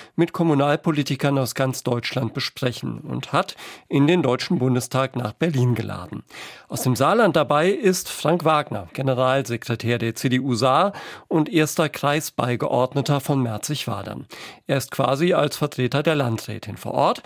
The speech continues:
und ihn habe ich am Nachmittag vor Beginn der Veranstaltung gesprochen.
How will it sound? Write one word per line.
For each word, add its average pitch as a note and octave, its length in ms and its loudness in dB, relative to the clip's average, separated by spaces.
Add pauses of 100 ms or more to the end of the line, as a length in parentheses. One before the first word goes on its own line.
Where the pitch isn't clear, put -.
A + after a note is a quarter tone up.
(420)
und E3 120 2
ihn F#3+ 280 2
habe C3+ 180 2
ich C#3 140 2
am B2 100 2
Nachmittag G#2 640 -2
vor C#3 180 0
Beginn A2 260 -2
der G#2+ 120 -4
Veranstaltung A2 680 -6
gesprochen. - 480 -10